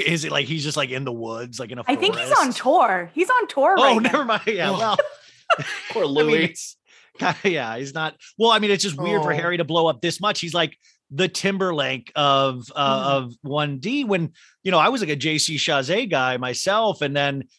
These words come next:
Speaker 1: you know, Justin had made the right P R moves and all that stuff. And of course, I know you guys have strong opinions on Janet and all of that stuff over the years. But it is interesting in terms of pop culture that, uh, everything's cyclical. Like, we've seen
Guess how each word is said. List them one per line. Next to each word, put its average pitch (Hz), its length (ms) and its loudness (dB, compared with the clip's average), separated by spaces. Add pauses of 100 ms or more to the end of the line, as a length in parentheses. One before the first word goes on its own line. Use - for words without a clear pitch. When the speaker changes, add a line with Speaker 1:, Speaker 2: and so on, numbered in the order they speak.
(100)
Speaker 1:
you 160 80 -2
know, 139 100 4
Justin 160 440 0
had 147 180 -2
made 147 220 0
the 131 80 -4
right 139 260 -2
P 143 160 -4
R 147 240 4
moves 147 340 -2
and 143 80 -4
all 139 120 0
that 135 180 -2
stuff. 139 220 0
And 131 80 -6
of 107 80 -14
course, 143 200 0
I 135 80 0
know 131 80 -2
you 131 140 -2
guys 123 160 0
have 120 140 -4
strong 127 200 0
opinions 123 440 -6
on 117 180 -2 (340)
Janet 123 580 0
and 123 80 -2
all 120 140 -2
of 110 100 -6
that 139 200 2
stuff 131 380 0
over 123 180 -6
the 117 100 -4
years. 175 440 0 (280)
But 165 120 0
it 185 100 2
is 220 180 2
interesting 202 460 0
in 156 80 -6
terms 165 200 -2
of 139 100 -6
pop 156 240 2
culture 180 260 0
that, 139 140 2
uh, 139 80 2 (100)
everything's 156 400 0
cyclical. 139 580 -2
Like, 117 200 -6
we've 180 180 -2
seen 196 580 -2